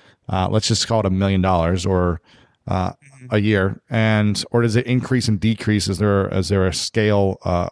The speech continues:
Speaker 1: a sliding scale, depending on how much more you, the company makes?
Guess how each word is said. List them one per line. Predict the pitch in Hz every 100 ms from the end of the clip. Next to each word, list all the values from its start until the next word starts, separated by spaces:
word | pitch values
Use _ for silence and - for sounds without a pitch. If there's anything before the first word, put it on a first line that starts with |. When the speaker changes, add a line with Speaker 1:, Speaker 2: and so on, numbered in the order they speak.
| _
Speaker 1:
a | 92
sliding | - 104 101 98
scale, | 85 - 107 101 90
depending | 90 95 98 98
on | 87
how | 92
much | 87 95
more | 95
you, | 90 90 _ _ _
the | 98
company | 98 107 98
makes? | 104 110 101